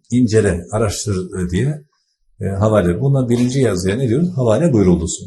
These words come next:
Sonra defterdar bu emir üzerine kendisi alt bürolara, e, bu emri gönderiyor. "Baş muhasebeden derkenar" diye. Onun derkenarı çıkarılıyor, özeti yapılıyor, tarihi atılıyor ve sonra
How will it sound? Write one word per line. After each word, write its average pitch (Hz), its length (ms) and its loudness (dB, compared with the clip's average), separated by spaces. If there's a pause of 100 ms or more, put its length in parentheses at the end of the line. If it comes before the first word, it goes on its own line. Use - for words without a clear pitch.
(120)
Sonra 156 380 0
defterdar 139 520 0
bu 143 100 -2
emir 127 200 0
üzerine 90 600 0 (720)
kendisi 147 600 2 (100)
alt 131 240 0
bürolara, 90 440 2 (220)
e, 92 480 -6 (340)
bu 107 260 -4
emri 90 180 2
gönderiyor. 87 400 0
"Baş 127 220 -2
muhasebeden 98 680 -2 (480)
derkenar" 92 560 0
diye. 135 480 -6
Onun 113 320 0
derkenarı 92 480 -2
çıkarılıyor, 110 640 -4
özeti 101 320 -2
yapılıyor, 143 580 -4
tarihi 104 380 0
atılıyor 104 360 -4
ve 127 60 -4
sonra 123 480 -2